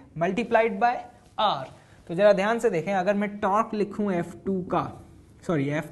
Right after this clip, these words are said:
थ्री का point O के about, तो मैं क्या लिखूंगा यहाँ पर? सिक्स multiplied by टू,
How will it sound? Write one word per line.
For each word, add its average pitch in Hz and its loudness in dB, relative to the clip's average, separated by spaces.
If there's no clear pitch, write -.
थ्री 208 -2
का 147 -4
point 185 0
O 202 6
के 175 2
about, 135 -4
तो 156 -4
मैं 180 0
क्या 220 2
लिखूंगा 214 0
यहाँ 175 2
पर? 196 -6
सिक्स - -4
multiplied 180 2
by 151 0
टू, 180 0